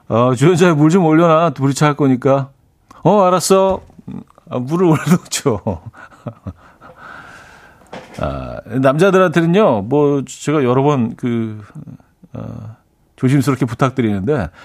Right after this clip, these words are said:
자세하게 설명해 주셔야 돼요. 그 디테일들을 그대로 설명해 주시지 않으면, 그러니까 남자들이 일하고도 욕먹는, 에, 경우가 많고, 물을 올려두고 가스레인지를 켜고 보리차 그거, 어,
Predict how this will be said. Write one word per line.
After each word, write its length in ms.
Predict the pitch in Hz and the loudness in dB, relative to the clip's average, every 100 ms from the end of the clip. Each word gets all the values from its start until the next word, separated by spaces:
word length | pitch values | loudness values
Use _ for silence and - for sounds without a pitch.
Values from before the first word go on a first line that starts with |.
| - | -16
자세하게 500 | - 143 147 190 190 | -4 -2 2 2 2
설명해 360 | 175 175 165 143 | 2 0 2 0
주셔야 200 | 120 120 | 0 -2
돼요. 180 | 110 131 | -2 -2
그 120 | 147 | -2
디테일들을 1120 | - 151 - 170 165 143 147 143 143 170 104 - - _ - - | 0 -2 0 0 0 0 0 0 0 0 0 -4 -18 _ -20 -8
그대로 260 | 123 135 | -2 -2
설명해 460 | 135 160 147 139 123 | 0 0 0 0 -2
주시지 340 | 110 - - | -4 -6 -2
않으면, 560 | 110 87 98 127 82 78 _ _ _ _ _ - | -2 -2 -4 -4 -6 -10 _ _ _ _ _ -8
그러니까 260 | 120 95 - - _ - _ _ | -6 -6 -8 -20 _ -20 _ _
남자들이 520 | - 107 123 139 139 139 | -4 -2 0 0 0 -2
일하고도 520 | 127 139 147 139 131 | 0 0 0 -2 -2
욕먹는, 640 | 120 123 131 127 110 92 104 202 165 | 0 0 0 0 0 -4 -8 -14 -10
에, 380 | 104 101 98 98 - _ _ 240 165 131 | -8 -8 -8 -12 -16 _ _ -16 -14 -6
경우가 300 | 113 104 113 | -2 0 0
많고, 440 | 107 90 - 104 95 _ _ _ _ _ _ _ _ - - _ _ _ _ _ _ - | 0 -2 -2 -4 -6 _ _ _ _ _ _ _ _ -20 -20 _ _ _ _ _ _ -8
물을 160 | 123 165 | 0 2
올려두고 500 | 143 147 151 139 156 | 4 4 2 0 2
가스레인지를 640 | 151 143 160 151 143 143 139 | 2 2 0 0 0 -2 -2
켜고 720 | - 165 170 170 160 - 156 | -4 0 2 2 0 -2 -4
보리차 480 | 143 139 135 156 147 | 0 -2 0 0 0
그거, 640 | 131 135 139 139 135 131 | -2 0 0 0 -2 -4
어, 480 | 120 120 123 123 120 | -4 -2 -2 -4 -8